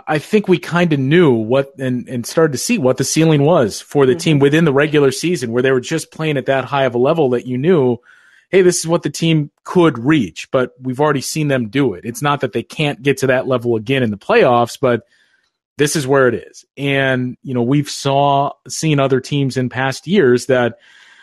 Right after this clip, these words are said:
Speaker 1: not even as much as what we saw from the Cavs and other teams of, "We're just resting for the postseason," but you just kinda get better, and you see and hear it more and more in football than necessarily basketball. But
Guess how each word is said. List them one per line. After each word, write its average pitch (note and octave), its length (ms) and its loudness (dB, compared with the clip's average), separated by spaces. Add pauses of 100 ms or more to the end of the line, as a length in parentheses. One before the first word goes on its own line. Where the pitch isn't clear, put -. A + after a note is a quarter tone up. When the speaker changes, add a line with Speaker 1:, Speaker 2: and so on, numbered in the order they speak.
(120)
Speaker 1:
not G3+ 240 4
even D#3+ 220 2
as B2+ 100 -2
much C#3+ 260 -2
as A2+ 120 -8
what C3 140 -6
we B2+ 60 -8
saw B2 220 -2
from B2 140 -8
the A2 80 -6
Cavs G#2 560 -4
and A2+ 100 -4
other A#2+ 220 0
teams A#2 420 -2
of, A2 380 0
"We're D3+ 340 4
just B2 560 0 (260)
resting A#2+ 540 -2
for B2 220 -2
the A2+ 80 -6
postseason," B2 640 -2
but C3+ 200 2
you C3+ 120 -2
just C#3+ 240 -4
kinda C#3+ 260 -2
get C#3 180 2
better, B2+ 220 2
and A2+ 100 -2
you B2 60 0
see D#3+ 360 -2 (340)
and C3 100 -2
hear D#3+ 240 4
it C3+ 140 2
more C3+ 240 4
and B2+ 100 2
more B2 180 2
in A2 80 -2
football A#2 440 0
than A#2 160 0
necessarily A2+ 560 -2
basketball. A2 760 -4
But B2+ 260 0